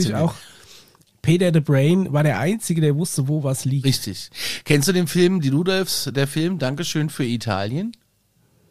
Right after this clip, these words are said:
Speaker 2: Nee, gibt's da einen Film?
Speaker 1: Da gibt's einen Film.
Speaker 2: Okay, dann
Speaker 1: Ja.
Speaker 2: war das, äh, weit nach meiner Zeit, muss
Speaker 1: Wusste ich
Speaker 2: man
Speaker 1: auch nicht. Achtundneunzig Minuten Spielzeit, Drehorte, das heimische Dernbach und Venedig. Kinostart war der
Speaker 2: <laughs>
Speaker 1: neunte April zweitausendneun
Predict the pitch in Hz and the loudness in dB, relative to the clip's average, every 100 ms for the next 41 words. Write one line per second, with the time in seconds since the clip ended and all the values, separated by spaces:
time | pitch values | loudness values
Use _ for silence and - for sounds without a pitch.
0 | _ _ 151 143 104 - - 123 - 113 | _ _ 4 6 4 -2 -6 -4 2 2
1 | 104 190 269 135 104 98 - 123 - 127 | 2 0 0 -2 -4 -4 -4 -4 -2 -2
2 | 104 101 _ _ _ - 127 120 120 143 | -4 -16 _ _ _ -8 -4 0 0 0
3 | - 113 120 135 120 113 107 107 107 113 | -2 0 0 -2 -4 -6 -6 -6 -6 -4
4 | 165 131 143 - 117 101 101 107 90 123 | -4 -4 -6 -2 -2 -2 -6 -10 -4 -4
5 | 117 123 120 107 147 - 190 165 165 - | -2 -2 -2 0 -2 -2 -2 -2 -2 0
6 | 147 147 139 - 151 170 107 98 135 - | 0 -2 -6 -4 -4 -4 -4 -4 -6 -8
7 | - - - 120 117 143 127 131 131 139 | -14 -14 -12 -4 2 2 2 -2 0 0
8 | 127 113 127 120 120 120 110 104 107 104 | 0 -2 -2 0 0 0 0 -2 -2 -2
9 | 107 101 104 110 120 87 - 147 226 269 | -2 -2 0 0 -2 -6 -2 2 4 4
10 | - - 131 143 123 120 113 117 156 220 | 2 0 0 0 2 2 2 2 0 0
11 | - 139 - 139 139 - 147 131 110 110 | 0 -2 0 -2 -2 -6 -6 -4 -4 -4
12 | 101 107 104 165 | -4 -4 -2 -2